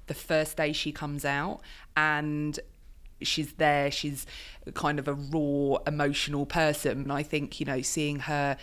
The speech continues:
sitting on the bed in her pyjamas with countryside round her and nothing else is, like, incredibly emotive. And I think it also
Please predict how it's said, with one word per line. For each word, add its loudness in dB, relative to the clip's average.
sitting -2
on 0
the -2
bed 2
in -4
her -2
pyjamas -2
with -4
countryside -6
round -4
her -6
and -4
nothing -6
else -2
is, -4
like, -2
incredibly -4
emotive. -2
And -2
I -2
think -6
it -10
also 2